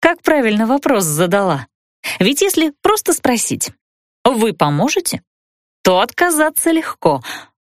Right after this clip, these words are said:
А если уточнить: "Сможете ли помочь?", отказ может быть воспринят как слабость или отсутствие нужного мастерства. И вроде мелочь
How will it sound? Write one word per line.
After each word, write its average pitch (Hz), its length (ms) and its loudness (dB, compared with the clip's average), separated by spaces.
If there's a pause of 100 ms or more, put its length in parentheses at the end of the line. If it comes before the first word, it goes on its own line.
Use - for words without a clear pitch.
(140)
А 156 120 2
если 170 360 0
уточнить: 196 760 0 (180)
"Сможете 202 920 0
ли 135 160 0
помочь?", 226 680 0 (460)
отказ 294 680 0
может 302 300 2
быть 285 140 0
воспринят 285 540 2
как 247 260 0
слабость 302 720 -2 (240)
или 165 180 2
отсутствие 277 640 0
нужного 269 460 2
мастерства. 269 840 0 (480)
И 185 80 2
вроде 294 360 0
мелочь 320 720 -2